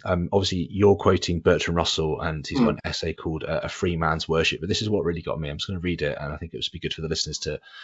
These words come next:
Speaker 1: to hear it as well. Um, and there's another quote that I want to end with of yours as well, which I found very challenging. So anyway, we'll just, I'll read this one for a second. Um, <clears throat> that man is the product of causes which had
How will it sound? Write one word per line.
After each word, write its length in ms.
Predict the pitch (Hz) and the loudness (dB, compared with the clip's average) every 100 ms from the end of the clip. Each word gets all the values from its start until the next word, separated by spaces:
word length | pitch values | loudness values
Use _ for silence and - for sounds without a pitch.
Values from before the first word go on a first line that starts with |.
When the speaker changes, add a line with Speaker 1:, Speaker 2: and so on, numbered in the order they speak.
| - - | -18 -6
Speaker 1:
to 80 | 87 | 2
hear 120 | 92 | 2
it 80 | - | 2
as 140 | 80 | 0
well. 300 | 82 80 71 82 | 0 2 0 -2
Um, 320 | 76 73 71 _ - - - | -4 -4 -8 _ -20 -20 -14
and 60 | - | -6
there's 140 | 82 | -2
another 160 | 98 87 | 0 0
quote 240 | - 85 | 2 2
that 60 | 69 | 2
I 40 | |
want 160 | 76 73 | 0 -2
to 100 | - | -2
end 160 | 87 82 | -2 2
with 280 | 80 - 71 | 0 0 -6
of 160 | 80 | -4
yours 240 | 90 76 73 | -2 0 -2
as 80 | |
well, 160 | 71 71 | -2 -2
which 140 | 67 | 0
I 40 | 82 | -2
found 240 | 87 80 | -2 -4
very 140 | 76 82 | -4 0
challenging. 400 | - 78 78 65 | 0 2 -2 -4
So 200 | - 80 | -2 0
anyway, 220 | 82 78 - | 2 0 -2
we'll 80 | 87 | -2
just, 180 | 82 - | -2 0
I'll 80 | 92 | 2
read 120 | 104 | 2
this 140 | 98 | 2
one 80 | 92 | 0
for 80 | 90 | -2
a 40 | |
second. 300 | 87 69 65 - _ - 101 - | -2 -4 -10 -16 _ -20 -18 -8
Um, 220 | 73 71 67 | -6 -6 -2
<clears throat> 360 | - 143 - - _ _ _ _ _ _ _ _ _ _ - - _ _ _ - | 2 4 2 0 _ _ _ _ _ _ _ _ _ _ -20 -20 _ _ _ -4
that 160 | 92 | -2
man 360 | 101 113 135 139 | 2 4 6 4
is 160 | 131 - | 2 0
the 80 | 123 | 2
product 480 | 117 101 67 - | 2 2 0 -4
of 200 | - 92 | -6 -8
causes 640 | - - 107 90 62 67 - | -2 2 2 2 -4 -6 -6
which 220 | - - | -2 0
had 300 | - - 92 | 0 2 0